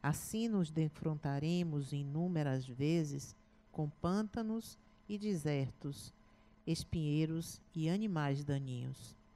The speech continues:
Urge, porém, renovar atitudes mentais na obra a que fomos chamados,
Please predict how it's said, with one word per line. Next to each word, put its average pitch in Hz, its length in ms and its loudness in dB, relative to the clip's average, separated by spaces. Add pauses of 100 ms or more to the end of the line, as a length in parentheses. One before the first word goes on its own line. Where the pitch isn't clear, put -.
(380)
Urge, 202 280 2
porém, 160 680 0 (220)
renovar 151 520 2
atitudes 147 600 -2
mentais 147 800 0 (420)
na 220 220 2
obra 165 340 6
a 165 40 2
que 170 160 -2
fomos 156 400 -2
chamados, 139 840 -4